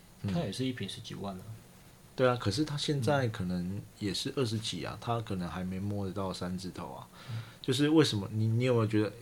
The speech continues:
Speaker 1: 哪，哪一个点让这个安平的发展会比，比如说南科，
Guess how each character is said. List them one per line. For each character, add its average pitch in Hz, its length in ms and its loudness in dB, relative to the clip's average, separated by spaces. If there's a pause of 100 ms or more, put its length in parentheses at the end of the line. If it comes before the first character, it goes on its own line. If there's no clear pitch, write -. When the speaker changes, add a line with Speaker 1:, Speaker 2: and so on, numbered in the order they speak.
(180)
Speaker 1:
哪， 98 300 -2 (160)
哪 92 240 0
一 104 40 4
个 104 120 2
点 92 300 -2
让 98 280 0
这 95 140 -6
个 98 140 -2
安 92 200 -2
平 87 180 -8
的 76 120 -8
发 85 260 0
展 - 220 -8 (640)
会 117 280 4 (400)
比， 90 500 -4 (300)
比 98 80 -2
如 98 100 0
说 117 320 6 (140)
南 92 260 -2
科， 107 340 2